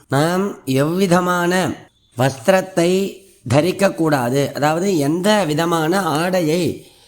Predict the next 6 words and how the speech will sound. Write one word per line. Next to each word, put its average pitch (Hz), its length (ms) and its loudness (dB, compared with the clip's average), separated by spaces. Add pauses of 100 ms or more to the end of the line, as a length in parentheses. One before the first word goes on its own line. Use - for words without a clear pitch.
(380)
துணிமணியை 175 880 0
நாம் 175 480 0 (800)
அணியக்கூடாது 170 1120 0
அப்படின்னு 147 760 0 (600)
நம்மளுக்கு 151 680 0 (480)
சொல்லித்தரா 165 720 0